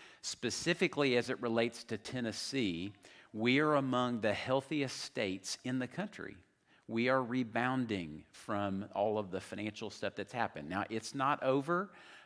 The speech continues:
There will certainly still be some implications of this season that we've been in, but we feel like things are healthy enough, certainly in our state, but,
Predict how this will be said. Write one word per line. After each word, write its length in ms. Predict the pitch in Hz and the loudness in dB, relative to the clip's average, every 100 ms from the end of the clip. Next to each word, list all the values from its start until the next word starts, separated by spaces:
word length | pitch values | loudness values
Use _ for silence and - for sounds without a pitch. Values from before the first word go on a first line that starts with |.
| - | 0
There 240 | 107 120 | 6 6
will 160 | 120 107 | 6 0
certainly 500 | - 143 139 143 139 | 0 0 2 0 0
still 320 | - 147 127 | -2 -2 0
be 160 | 123 123 | 0 -2
some 280 | - 113 | -2 -2
implications 800 | 113 113 117 - 117 110 - 92 | -2 -4 -6 -4 -4 -4 -6 -4
of 180 | 95 90 | -4 -4
this 100 | 95 | -8
season 440 | - 104 95 95 92 | -6 -8 -6 -6 -6
that 140 | 95 | -6
we've 240 | 98 87 | -8 -8
been 200 | 87 95 | -6 -4
in, 340 | 95 87 78 85 - - - - | -4 -4 -8 -12 -18 -20 -12 -4
but 160 | 113 | -2
we 120 | 107 | -2
feel 320 | 98 - 139 120 | -4 2 4 6
like 400 | 101 98 95 - - - | 8 6 2 -8 -20 -20
things 340 | - 147 151 135 | -2 2 2 4
are 140 | 117 | 2
healthy 460 | - 131 139 139 117 | 2 0 0 0 0
enough, 520 | 110 110 131 131 - - | 2 4 2 0 -10 -10
certainly 500 | - 143 120 113 104 | 0 2 2 0 2
in 80 | 104 | 2
our 120 | 101 | 2
state, 580 | - - 113 120 151 - | -2 0 2 4 2 -2
but, 220 | 104 | -4